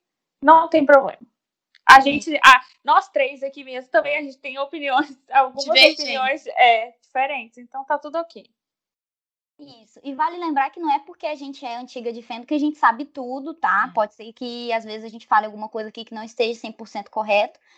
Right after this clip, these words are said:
Speaker 2: Apesar de que a gente pesquisa muito pra fazer as pautas, não é só com base na nossa memória, né? Porque a memória do ser humano é falha. A gente pesquisa, de vez em quando a gente chama pessoas pra participar com a gente também.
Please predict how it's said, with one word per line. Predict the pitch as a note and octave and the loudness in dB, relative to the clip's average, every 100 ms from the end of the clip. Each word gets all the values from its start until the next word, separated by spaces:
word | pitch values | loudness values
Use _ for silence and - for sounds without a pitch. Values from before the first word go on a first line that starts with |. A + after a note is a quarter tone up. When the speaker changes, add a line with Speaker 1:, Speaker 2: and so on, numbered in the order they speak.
| _ _ | _ _
Speaker 2:
Apesar | A3+ B3+ B3 B3 | -2 0 0 0
de | |
que | - | -2
a | |
gente | C#4 C4+ | -4 -4
pesquisa | C#4 C4+ C#4+ C#4+ F#4 | -4 -6 -6 -4 -2
muito | D4 C#4+ D#4 | -2 -2 -4
pra | D#4 B3+ | -6 -8
fazer | B3 B3 | -8 -8
as | B3+ _ | -10 _
pautas, | B3 A#3+ A#3 B3 A3+ | 0 0 -2 -6 -6
não | B3+ | 2
é | C4+ C4+ | 2 2
só | C4+ | -2
com | C#4 B3+ | -4 -2
base | A3+ A#3 | -2 -2
na | A#3 | -10
nossa | A3 A3 A#3 | -14 -16 -18
memória, | A3 A3+ A#3 A3+ A3 | -10 -4 -2 -4 -8
né? | G#3+ | -18
Porque | A3 A3 | -18 -16
a | G#3 | -16
memória | G#3+ G#3 G3+ G3+ | -16 -6 -6 -6
do | - | -12
ser | G#3 | -18
humano | G#3 G3 | -12 -12
é | G3+ | -10
falha. | - B3+ A#3 A3+ - _ _ _ - | 0 2 2 0 -12 _ _ _ -4
A | C4 | -2
gente | C#4 C4+ | -2 -2
pesquisa, | D4+ - - D#4 D#4 C4+ C#4 | -2 -2 -8 -2 -2 -2 -4
de | B3+ | -2
vez | C#4 | -2
em | C4+ | -2
quando | C#4 C4 | -2 -4
a | |
gente | C4+ C4 | -6 -8
chama | - B3+ B3 | -6 -6 -6
pessoas | A#3+ B3 A#3+ A#3+ | -8 -10 -10 -8
pra | A#3 | -12
participar | A3+ - - G#3+ | -12 -6 -2 0
com | A3+ | -2
a | |
gente | A3 - | -16 -12
também. | B3+ B3+ B3+ C4 | -8 -4 -2 -4